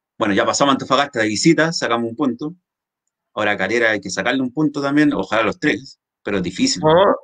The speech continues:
Speaker 2: y Calera está con hambre, Calera está a dos puntos de la Católica.
Speaker 1: Sí, pero Calera ha tenido dos posibilidades de quedar puntero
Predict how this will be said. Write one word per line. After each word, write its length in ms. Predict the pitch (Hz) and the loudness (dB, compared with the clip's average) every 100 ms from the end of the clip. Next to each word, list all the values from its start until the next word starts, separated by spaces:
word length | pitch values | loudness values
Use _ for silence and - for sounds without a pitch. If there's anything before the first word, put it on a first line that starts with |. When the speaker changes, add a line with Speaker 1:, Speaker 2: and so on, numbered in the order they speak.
| _ _ | _ _
Speaker 2:
y 100 | 143 | -2
Calera 260 | 139 147 170 | 2 4 4
está 200 | - 147 | 2 2
con 100 | 131 | 4
hambre, 260 | 226 185 | 2 2
Calera 240 | 143 147 170 | 2 2 2
está 400 | 175 185 185 135 | 2 0 0 0
a 60 | |
dos 440 | 131 160 220 220 - | -4 -4 -6 -8 -16
puntos 400 | - 226 220 226 | -12 -10 -6 -6
de 80 | 220 | -4
la 80 | 214 | -2
Católica. 420 | 220 190 113 - _ _ _ _ _ | -2 -4 -8 -12 _ _ _ _ _
Speaker 1:
Sí, 320 | _ - 92 92 | _ -12 -12 -8
pero 400 | 123 131 123 - _ | -2 0 0 -4 _
Calera 280 | 127 143 165 | 0 2 4
ha 40 | |
tenido 220 | 151 151 | 4 4
dos 100 | 147 | 4
posibilidades 420 | 180 180 180 185 185 | 0 2 4 4 4
de 60 | |
quedar 180 | 180 180 | 4 2
puntero 560 | 175 151 180 196 214 | 2 2 2 0 -2